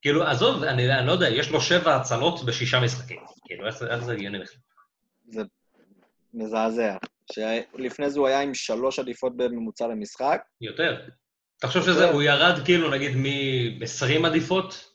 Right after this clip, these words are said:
Speaker 1: בשישה משחקים לשבע.
Speaker 2: מטורף. מטורף.
Speaker 1: זה כאילו, אם הוא היה
Speaker 2: זה כאילו
Speaker 1: נותן
Speaker 2: מה שהוא היה
Speaker 1: שלוש עשרה,
Speaker 2: עושה
Speaker 1: זה
Speaker 2: בשתי משחקים.
Speaker 1: לא יודע, אני לא, אני לא מצליח להבין מה הולך שם. שורה תחתונה, זה פוגע בלמפטי,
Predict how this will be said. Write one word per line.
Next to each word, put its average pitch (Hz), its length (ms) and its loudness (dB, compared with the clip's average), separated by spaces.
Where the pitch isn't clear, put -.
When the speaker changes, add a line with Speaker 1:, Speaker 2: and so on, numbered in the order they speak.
Speaker 1:
בשישה 131 380 -2
משחקים 165 500 0
לשבע. 110 360 -4
Speaker 2:
מטורף. 107 500 -4
מטורף. 127 300 -2
Speaker 1:
זה 117 60 -2
כאילו, 110 260 -4
אם 127 80 -2
הוא 143 80 4
היה 143 140 6
Speaker 2:
זה 143 60 4
כאילו 139 140 6
Speaker 1:
נותן 151 120 6
Speaker 2:
מה 165 60 6
שהוא 185 160 6
היה - 100 10
Speaker 1:
שלוש - 140 10
עשרה, - 20 6
Speaker 2:
עושה 127 140 4
Speaker 1:
זה 135 40 4
Speaker 2:
בשתי 135 320 2
משחקים. 139 500 -4
Speaker 1:
לא 104 60 -6
יודע, 92 240 -6
אני 110 160 -8
לא, 117 180 -4
אני 117 100 -4
לא 135 140 0
מצליח 127 220 -4
להבין 107 200 -2
מה 101 80 -6
הולך 110 180 -2
שם. 135 140 -6
שורה 151 200 -2
תחתונה, 135 340 0
זה 107 140 -4
פוגע 120 220 0
בלמפטי, 123 580 0